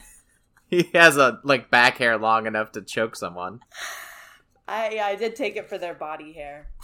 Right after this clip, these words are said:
Speaker 1: <laughs>
Speaker 2: Well, he does say every scrap of body hair. But I
Speaker 1: That's
Speaker 2: do
Speaker 1: true,
Speaker 2: think
Speaker 1: that's
Speaker 2: you're
Speaker 1: true.
Speaker 2: right. Like, that's probably where they mostly do it. But you never know. If it's, like, a light hair, it could, it could be, like, all
Speaker 1: That's
Speaker 2: curled
Speaker 1: true.
Speaker 2: up.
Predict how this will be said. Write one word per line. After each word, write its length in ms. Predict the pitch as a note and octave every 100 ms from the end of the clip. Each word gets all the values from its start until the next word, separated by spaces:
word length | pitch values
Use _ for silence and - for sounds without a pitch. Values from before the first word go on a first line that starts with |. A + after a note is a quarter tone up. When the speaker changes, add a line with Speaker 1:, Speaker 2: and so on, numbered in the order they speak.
| - - -
Speaker 1:
<laughs> 0 |
Speaker 2:
Well, 560 | A3 A3 A3 - A3 D4+
he 100 | F#4+
does 200 | E4+ C4+
say 160 | B3+ G3+
every 280 | F#3 F#3 F3+
scrap 360 | - E3 E3
of 140 | D#3+ -
body 280 | - -
hair. 300 | - - - _ _ -
But 240 | G#3 F#3+
I 120 | -
Speaker 1:
That's 140 | G#3+ D#3+
Speaker 2:
do 60 |
Speaker 1:
true, 80 | D#3+
Speaker 2:
think 100 | G#3
Speaker 1:
that's 120 | C3
Speaker 2:
you're 100 | D#3+
Speaker 1:
true. 60 | -
Speaker 2:
right. 260 | A2 A2+ -
Like, 180 | C#3+ D#3+
that's 180 | C#3+
probably 280 | - D3+ C#3+
where 180 | C#3+ E2
they 100 | D3
mostly 360 | D3+ - - E2+
do 100 | G2
it. 140 | F#2+ -
But 200 | A#3+ B3
you 60 |
never 240 | D4 A4+ F4+
know. 300 | G#3+ A3 F3+
If 160 | - -
it's, 160 | G#3+
like, 140 | G#3+ G3
a 60 |
light 520 | F3 E3 E3 F#3+ - F#3
hair, 440 | F#3 E3 F3 G#3
it 100 | G#3
could, 180 | A3 - _ _ _ _ _
it 160 | F3+ F#3
could 240 | G#3 F3+ _ _
be, 180 | D#3+ D3+
like, 180 | C#3+ C#3+
all 180 | D3 D3+
Speaker 1:
That's 160 | C3 D3+
Speaker 2:
curled 80 | D3
Speaker 1:
true. 80 | C#3
Speaker 2:
up. 200 | -